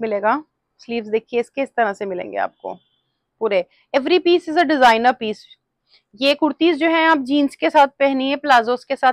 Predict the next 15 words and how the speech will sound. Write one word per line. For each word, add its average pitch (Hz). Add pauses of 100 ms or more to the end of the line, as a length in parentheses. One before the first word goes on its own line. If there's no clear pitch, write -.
(140)
पहनिए, 247
बहुत 240
स्मार्ट 233
लगती 190
हैं। 175 (920)
ये 240
आ 262
गया 247
आपका 269
नेक्स्ट 254
पीस। 302 (600)
इनके 240
प्लाजोस 226
कहाँ 220
हैं? 208